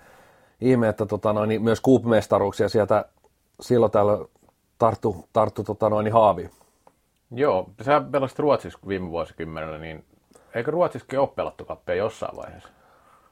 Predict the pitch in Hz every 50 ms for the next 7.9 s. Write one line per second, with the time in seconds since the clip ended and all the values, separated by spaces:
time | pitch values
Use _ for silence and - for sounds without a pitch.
0 | _ _ - 110 131 - - 143 165 196 220 214 175 151 143 143 147 139 123 -
1 | - - 110 - 110 113 104 - - 117 113 120 120 117 104 - - - 123 123
2 | 127 120 117 - 104 - - 165 175 185 185 160 - 147 151 156 147 135 - 123
3 | 117 107 - 123 120 120 107 - - 120 113 110 110 110 110 107 107 107 107 107
4 | 107 107 98 92 - - _ - - - 123 127 120 - - 117 113 98 - -
5 | 117 113 107 - 110 95 - - - 76 78 85 - 101 98 92 92 85 - -
6 | - - - _ _ _ _ _ - - - 104 104 101 101 101 101 95 87 87
7 | 87 98 101 - 123 123 120 113 107 107 101 92 - - 117 101 -